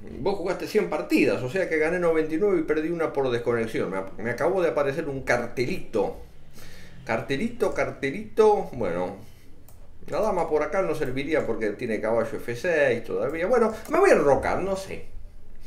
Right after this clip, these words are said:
Estoy, estoy, este, dialogando mucho conmigo mismo. Me gustaría meter la dama acá, pero me va a jugar dama E siete el cagón,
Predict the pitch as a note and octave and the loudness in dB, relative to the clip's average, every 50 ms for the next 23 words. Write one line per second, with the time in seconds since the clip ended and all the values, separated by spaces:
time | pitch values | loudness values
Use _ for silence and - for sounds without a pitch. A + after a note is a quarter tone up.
0 | - - - - - - - - - - - - - F3+ F#3 F#3+ G#3+ F#3+ E3 D#3 | -10 -10 -10 -10 -12 -12 -12 -16 -16 -18 -18 -4 -2 -2 4 4 4 6 6 4
1 | D3 C#3 C3 B2 A#2+ A#2 A#2 A2+ A2+ G#2+ G2 F2+ F2+ E2+ D2+ - - - - - | 2 2 0 0 2 2 2 2 0 0 -2 -4 -6 -6 -6 -8 -8 -10 -2 0
2 | F#3 E3 C#3+ B2+ A#2 G2+ G#2 - - A2+ G#2+ G#2 G2+ F#2+ F#2 E2+ E2 E2+ G#2 A#2 | 0 0 2 0 0 -2 -2 -4 -4 0 2 4 4 4 2 0 -2 -4 0 0
3 | C3 C3 C3+ C#3 D#3 D3+ C3+ B2+ B2+ C#3+ D3+ C#3 B2+ - - G2 - - G2 G2+ | 2 4 4 4 4 2 2 0 0 0 -2 -4 -4 -6 -6 -8 -6 -6 -4 -4
4 | G#2 G#2+ G2+ G#2 G#2 A2+ A2+ G#2 F2+ - F2+ E2+ A2 B2 A#2+ A#2 - - - - | -4 -2 0 0 0 0 0 -2 -4 -6 -10 -10 -10 -10 -12 -12 -14 -16 -20 -20
5 | - - - - - - - - - - - - - - - - - - - - | -20 -20 -20 -20 -20 -20 -18 -16 -16 -14 -14 -14 -14 -14 -16 -18 -20 -20 -20 -20
6 | - - - - - - - - F#2+ F#2 F#2 F2+ - A2+ C#3+ D3+ A#2 G#2 A2+ B2 | -18 -18 -16 -16 -16 -14 -10 -6 -6 -6 -4 -4 -6 -4 -2 -2 -2 -2 -4 -2
7 | D3 C3 B2 A2+ A2 B2+ C#3 C3+ A#2+ A#2 B2 B2 - E3 C3 G#2+ G2+ G2+ G#2 A#2+ | -2 0 2 2 2 2 2 0 0 -2 -4 -2 0 0 2 2 2 2 2 2
8 | A#2+ C3+ D#3 E3+ D#3+ - - C#3 C#3 C3 B2+ B2 B2 A#2 G#2+ G2+ G2 G2+ - - | 0 2 2 0 0 0 0 0 0 2 2 2 0 0 0 -2 -2 -2 -2 -2
9 | B2 G#2+ G2 F#2+ - - G2 - - - G2 G2+ F2+ F#2 F2+ F2 | -2 0 0 -2 -2 -2 -4 -2 -2 -2 -2 0 0 -2 -2 -4